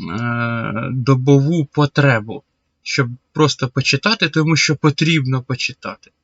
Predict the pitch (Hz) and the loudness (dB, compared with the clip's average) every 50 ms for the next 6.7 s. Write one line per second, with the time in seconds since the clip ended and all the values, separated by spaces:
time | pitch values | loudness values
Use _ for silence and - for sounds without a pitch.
0 | _ _ _ - - - 156 143 - 165 165 175 196 196 190 - 156 151 151 151 | _ _ _ -10 -4 -2 0 2 4 4 4 6 6 4 4 4 2 4 4 2
1 | 147 - - - 143 139 143 139 - - - - - - - - _ _ _ - | 2 0 -2 -2 0 2 2 0 0 -6 -18 -18 -18 -18 -20 -20 _ _ _ -2
2 | 147 135 - - 196 190 180 160 - - - 165 151 143 143 123 131 135 - - | -2 -2 0 2 2 4 4 4 2 0 2 2 2 2 2 2 0 0 0 0
3 | - 165 156 139 135 131 127 143 147 147 135 120 110 - - - - 123 123 127 | 0 0 0 0 0 0 0 2 2 4 2 2 0 -2 -4 -6 -6 -6 -6 -8
4 | - - - - - - - - _ - - - - 139 156 156 147 135 - - | -10 -14 -20 -20 -20 -20 -20 -20 _ -20 -14 -6 -2 0 2 2 2 0 0 0
5 | 180 160 143 - - 135 - - - - 131 139 - - 180 - - - - - | 0 0 0 0 -4 -4 -6 -8 -8 -6 -6 -6 -4 -4 -2 0 0 0 0 2
6 | 147 143 143 139 135 131 131 127 127 - - - - 98 | 2 2 2 2 2 0 0 -2 -4 -4 -6 -6 -6 -8